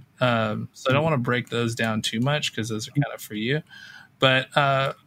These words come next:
Speaker 1: you know, a lot of what a coach will do is they'll go in, they'll look at your guys' re-, they'll look at all the replays, and then talk to, uh, uh, talk to the team about what they're seeing, maybe show some examples, break down strategy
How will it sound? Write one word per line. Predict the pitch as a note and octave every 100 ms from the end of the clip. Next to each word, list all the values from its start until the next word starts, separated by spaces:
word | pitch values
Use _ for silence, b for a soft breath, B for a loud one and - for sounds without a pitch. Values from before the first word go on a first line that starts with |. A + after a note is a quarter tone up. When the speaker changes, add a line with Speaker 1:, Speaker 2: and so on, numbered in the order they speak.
| _ _ _
Speaker 1:
you | D3
know, | C#3+
a | D3+
lot | F3+
of | F#3
what | F3+ D#3 -
a |
coach | C#3+ D3+ C#3+
will | C#3+
do | C3 C3+
is | C3
they'll | B2
go | A2+ A2+ A2+
in, | A2+ A2+ A2+
they'll | A2 A2+
look | A#2+ A#2+
at |
your | A#2 A#2+
guys' | A#2 A#2 A2+
re-, | A2+ -
they'll | B2+ B2+
look | C3 C#3+
at |
all | B2 C3
the | B2+
replays, | A#2+ A#2 A2+ A2 A2 A2 - B B B B -
and | A#2+
then | B2 A#2+
talk | A#2 A#2+ A2+ -
to, | - A2 A2 G#2+ G#2+ A2+ _ _ _ -
uh, |
uh, | A#2 A2 A2+ - B2+ B2 -
talk | C3 A#2+
to |
the | B2
team | A2+ A#2+ A#2
about | A2+ A2+
what | A#2 A2
they're | A2+
seeing, | - A2+ A2 A2 A2 A2+ B B B
maybe | A#2
show | A#2 A#2+
some | A#2 A#2
examples, | A2 A2+ A2 G#2+ A2 G#2+ G#2+
break | - A2+ -
down | A2+ A2
strategy | - A2+ A2 A2 A2 A2